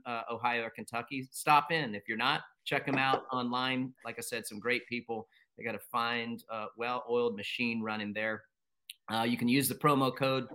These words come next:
title twenty-four. Um, it's site-wide for, uh, ten percent off of all your purchases. So check 'em out, uh, united motorsports dot com. And then, of course, Boxo U S A, incredible, uh, incredible company.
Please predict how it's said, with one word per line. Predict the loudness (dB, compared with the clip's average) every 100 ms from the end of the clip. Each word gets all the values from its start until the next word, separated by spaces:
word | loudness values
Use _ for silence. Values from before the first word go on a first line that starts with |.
| 2
title | 4 6 2
twenty-four. | 0 -2 -2 -2 -2 0 -2 -4 _ -20 _ -8
Um, | -4 -2 -2 -2
it's | 2 4
site-wide | 8 8 8 6 8 6 2 -6 _ _ _ -4
for, | 0 2
uh, | 2 0
ten | 0 0
percent | 0 -2 2
off | 6 6 4 -4 -8
of | -8 -2
all | 2 2
your | 0
purchases. | -2 -2 -2 -2 -2 -2 -2
So | -2
check | 0 0
'em | 2
out, | 2 0 -10 -12
uh, | -6 -4
united | -4 -2 -2 0 0
motorsports | 0 -2 -4 -4 -4 -2 -8 0
dot | 2 2 0
com. | 2 2 0 -6 _ _ _ -2
And | 2
then, | 4
of | 2
course, | 4 8 8 8 0 -2 -10 8
Boxo | 10 10 6 6 6 8
U | 6
S | 6 4 4
A, | 4 2 -4 _ _ -4
incredible, | -2 -2 2 4 4 2 0 2
uh, | 0 0
incredible | -4 -2 0 0 -4
company. | -2 -2 0 -4 -4